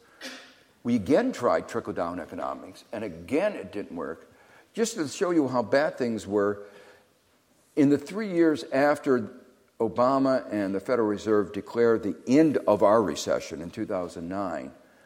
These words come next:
ninety-one percent of all the gains went to the top one percent. So if you want to understand why most Americans are not very,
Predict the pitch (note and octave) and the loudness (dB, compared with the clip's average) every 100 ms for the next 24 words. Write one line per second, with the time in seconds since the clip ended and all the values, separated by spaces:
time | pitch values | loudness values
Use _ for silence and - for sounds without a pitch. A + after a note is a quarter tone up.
0 | _ _ _ - G#2+ D#3 G#3 F#3+ C#3+ C#3+ | _ _ _ -4 0 0 0 -2 0 0
1 | C#3 B2 C3 A#2 G2+ G2+ G2+ G#2 G2 F2 | -2 -6 -4 -4 -2 -2 -2 -2 -2 -6
2 | G2 F#2+ F#2+ F#2+ - E2+ - D#2+ D2+ C#2+ | -8 -8 -10 -10 -8 -8 -8 -10 -12 -16
3 | - - - - _ _ _ _ _ _ | -12 -12 -14 -20 _ _ _ _ _ _
4 | _ _ _ _ _ - A#2+ A2+ C3 D#3 | _ _ _ _ _ -2 0 0 2 4
5 | E3 C#3+ - D3+ C3+ A#2 A#2 C#3+ C#3+ G#2+ | 6 4 6 4 6 6 6 4 4 2
6 | A2+ D3 F3+ D#3+ A#2 E2+ F#2+ - - _ | 4 4 4 4 2 0 -4 -10 -18 _
7 | _ - G#2 C3 C#3+ B2+ A2 G2 | _ 2 4 6 4 6 4 4